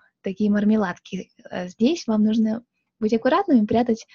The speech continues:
коробочку подальше, потому что е-, э, ребенок, э, если найдет, доберется, то захочет съесть все за раз, а это чревато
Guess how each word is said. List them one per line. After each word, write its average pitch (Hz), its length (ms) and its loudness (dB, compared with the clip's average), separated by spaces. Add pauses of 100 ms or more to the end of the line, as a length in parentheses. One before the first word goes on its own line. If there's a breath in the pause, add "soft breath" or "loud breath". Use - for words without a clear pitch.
(140)
коробочку 202 800 -4
подальше, 170 680 -8
потому 208 260 -2
что 202 200 -8
е-, 190 260 -10
э, 185 160 -10
ребенок, 226 600 -6
э, 185 360 -14
если 185 240 -20
найдет, 185 400 -6
доберется, 240 640 -4
то 202 440 -4
захочет 208 440 -8
съесть - 280 -10
все 196 100 -10
за 208 160 0
раз, 208 440 -4 (100)
а 202 120 -10
это 220 180 -8
чревато 208 560 -6